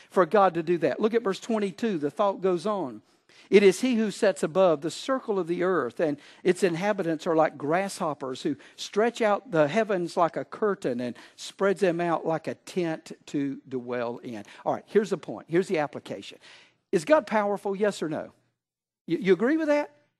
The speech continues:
How powerful? Oh, my goodness. Oh, my goodness. If God has the ability to create this end of the earth and this end of the earth and everything in between,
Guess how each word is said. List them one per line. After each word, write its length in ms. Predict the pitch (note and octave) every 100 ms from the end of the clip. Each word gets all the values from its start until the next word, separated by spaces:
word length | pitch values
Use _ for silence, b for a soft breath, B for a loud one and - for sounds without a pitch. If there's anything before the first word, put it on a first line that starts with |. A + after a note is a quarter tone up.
| _ _ -
How 180 | - G3
powerful? 640 | A#3 B3 A#3 C4 - C#4+ C#4 -
Oh, 120 | -
my 200 | - F#2 -
goodness. 580 | A2+ - F#2 - - - _ _ _ _ _ _ _ -
Oh, 160 | A#3
my 220 | G3 F#2 -
goodness. 540 | G#2+ G#2+ - - - - _ _ _ _ _ _ _ _ _ _ _ _ _ _ _ _ _ _ _ _ _ _ _ _ _ _ _ _ _ b b -
If 180 | F3+
God 260 | - A3+ D4
has 220 | C4 A3+
the 100 | G#3+
ability 480 | G3 E3+ D3 A#2+ A#2+
to 80 | A2
create 560 | - F3 E3 A#2 G#2 - _ _ _ _ _
this 300 | C#3 F#3 -
end 140 | G3+
of 60 | F#3
the 160 | D#3+ D3+
earth 280 | C#3+ C#3+
and 120 | G2 A2
this 220 | D#3+ -
end 140 | D#3
of 100 | B2+
the 140 | A#2 A2+
earth 180 | A2+
and 100 | G#2
everything 380 | A2 C3+ D3+ C#3
in 80 | C#3
between, 400 | C3+ - G#2+